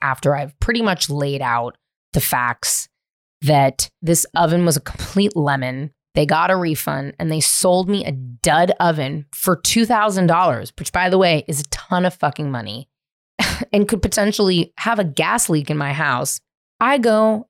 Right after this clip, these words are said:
and look these people up. And this is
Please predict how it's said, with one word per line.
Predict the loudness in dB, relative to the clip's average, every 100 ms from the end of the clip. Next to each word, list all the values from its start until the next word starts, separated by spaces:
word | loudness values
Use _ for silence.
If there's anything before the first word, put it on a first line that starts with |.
| 2
and | 4 6
look | 4 2
these | -4 -6
people | -8 -10 -8
up. | -8 -8 _ _ _
And | 4 4 4
this | 2 2 0 -4 0
is | 4 6 4 0 -2